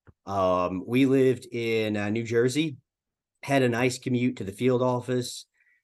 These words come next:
uh, loved the work. Uh, in New York, I did a lot of, uh, protective security. Uh, it really is just kind of how it worked out. Um, I was assigned to a unit,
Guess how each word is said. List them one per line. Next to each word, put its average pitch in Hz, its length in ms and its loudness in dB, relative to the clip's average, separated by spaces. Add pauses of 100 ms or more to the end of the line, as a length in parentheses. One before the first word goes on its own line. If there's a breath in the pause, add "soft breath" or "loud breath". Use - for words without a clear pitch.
(140)
uh, 95 240 -2
loved 123 320 2
the 139 80 4
work. 120 400 2 (560)
Uh, 104 280 0
in 151 200 2
New 156 100 4
York, 143 420 4
I - 60 -10
did 127 140 0
a 120 40 0
lot 127 300 4
of, 104 260 -4
uh, 104 140 -4
protective 127 440 -6
security. 135 580 -2 (920)
Uh, 131 240 0
it 127 140 -6
really 147 500 2 (520)
is 127 200 0
just 139 480 -2
kind 123 320 -4
of 120 120 -2
how 113 340 -2
it - 120 -2
worked 110 340 -2
out. 90 360 -6 (560)
Um, 104 340 2
I 117 80 2
was 117 160 0
assigned 135 640 2
to 123 500 4
a 110 60 -4
unit, 147 560 0